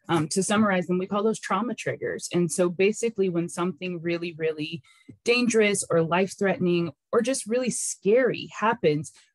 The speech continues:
we all incur trauma. We have all been in a car accident or something where we fell and maybe we were really scared in that moment.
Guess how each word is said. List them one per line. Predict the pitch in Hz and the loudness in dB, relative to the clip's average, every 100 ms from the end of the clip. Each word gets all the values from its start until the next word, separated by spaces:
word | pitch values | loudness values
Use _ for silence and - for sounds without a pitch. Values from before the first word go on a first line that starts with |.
| - | 0
we | 208 196 - | 2 2 0
all | 185 180 180 185 | 0 0 -2 -4
incur | - 185 170 160 | -2 -2 0 -2
trauma. | 147 - 165 147 - - _ _ _ | -2 0 0 -2 -10 -20 _ _ _
We | 190 | 2
have | 208 196 | 4 4
all | 196 196 | 2 0
been | 196 | -2
in | 185 | -2
a | 170 | -2
car | - 196 | -4 -2
accident | 196 190 - 190 185 185 185 | -2 -2 -4 -4 -2 -2 -4
or | - 156 | -2 -2
something | 147 196 185 180 180 | -2 -2 -2 -2 0
where | 170 | 0
we | 160 143 | -2 -6
fell | - 196 190 185 | -2 0 2 2
and | 165 | 2
maybe | 175 175 180 | 0 -2 -4
we | 180 | -4
were | 170 170 | -4 -2
really | 247 233 | -2 -2
scared | - 214 | 0 0
in | 190 | 0
that | 180 | -2
moment. | 196 214 220 | 0 -2 -2